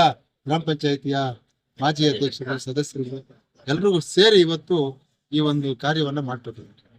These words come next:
ಇದು ತುಂಬಾ ಸಂತೋಷ ಆಗ್ತಕ್ಕಂಥ ವಿಷಯ. ಈಗಿನ ಕಾಲದಲ್ಲಿ ಅಧಿಕಾರಕ್ಕಾಗಿ ಬಹಳಷ್ಟು ಕಡೆ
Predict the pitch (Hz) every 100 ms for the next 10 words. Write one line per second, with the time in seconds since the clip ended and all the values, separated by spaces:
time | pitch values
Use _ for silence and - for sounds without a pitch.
0 | _ - 135 135 175 175 156 170 170 160
1 | 139 127 143 - 135 131 120 120 113 127
2 | _ - _ _ - 196 214 196 196 202
3 | 196 170 196 190 180 180 180 190 180 156
4 | - _ - 143 165 165 - 185 175 151
5 | 143 _ _ 160 165